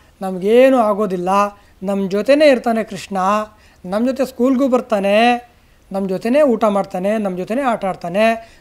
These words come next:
ನಮ್ಮ ಜೊತೆನೇ ಮಲ್ಕೋತಾನೆ ಅಂತ ನೀವು ಅನ್ಕೋತೀರಿ ಅಂದರೆ ನಿಮಗೂ ಏನೂ ಆಗೋಗ್ಬಿಡಲ್ಲ ಕೃಷ್ಣ. ಏನಾದ್ರು ಸಮಸ್ಯೆ ಆದರೆ ಕೃಷ್ಣ ಅಂತ ಅಂದ್ಕೊಂಡ್ರೆ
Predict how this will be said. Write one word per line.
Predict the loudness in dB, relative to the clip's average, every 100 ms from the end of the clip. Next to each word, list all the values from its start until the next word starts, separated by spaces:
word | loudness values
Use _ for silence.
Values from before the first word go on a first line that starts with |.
| -10
ನಮ್ಮ | -8 -6
ಜೊತೆನೇ | -4 0 2
ಮಲ್ಕೋತಾನೆ | 0 0 -4 -4 -6 0 0 0 -4 _ _ _ -14
ಅಂತ | -8 -8 -2 0 0 -4 -8 _ -8
ನೀವು | -4 0 2
ಅನ್ಕೋತೀರಿ | 2 2 -2 -2 -4
ಅಂದರೆ | -2 0 0 0 -4 -10 _ _ -10
ನಿಮಗೂ | -6 -2 0
ಏನೂ | 0 0
ಆಗೋಗ್ಬಿಡಲ್ಲ | -2 -2 -6 -8 -8 -8
ಕೃಷ್ಣ. | -12 -16 -18 -20 _ _ -12
ಏನಾದ್ರು | -4 -4 -2
ಸಮಸ್ಯೆ | -4 -4 -2
ಆದರೆ | -2 -2 -4 -6 -20 -20
ಕೃಷ್ಣ | -18 -10 -6
ಅಂತ | 0 0 0 -4
ಅಂದ್ಕೊಂಡ್ರೆ | -8 -8 -10 -6 -6 -6 -8